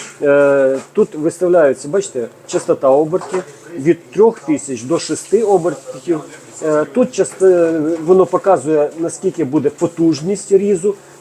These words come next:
Тут швидкість руху каретки. Ну, давайте ось включили. Включили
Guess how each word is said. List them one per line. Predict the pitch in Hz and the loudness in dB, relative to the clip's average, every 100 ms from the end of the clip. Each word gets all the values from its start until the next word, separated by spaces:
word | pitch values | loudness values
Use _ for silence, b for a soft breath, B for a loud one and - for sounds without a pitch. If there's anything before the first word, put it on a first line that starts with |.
| B - | B -2
Тут | 240 247 - | 0 0 -10
швидкість | - - 165 247 - 208 190 - - | -10 0 2 2 0 -4 -4 -6 -12
руху | 143 190 233 208 196 - | 0 2 2 0 0 2
каретки. | 185 196 131 - 123 - B B B - - | 2 2 0 -4 -16 -16 B B B -20 -4
Ну, | 208 | -2
давайте | 165 131 - | 2 0 0
ось | 127 117 - - - - - - - | -4 -4 -14 -14 -8 -8 -6 -4 2
включили. | 190 - 494 466 220 - - - - - - - - - - - - - - - - - - - | 2 4 2 2 2 2 0 0 0 0 2 2 2 0 0 0 0 0 0 -2 -2 -4 -6 -4
Включили | 226 240 247 214 | -4 -2 0 0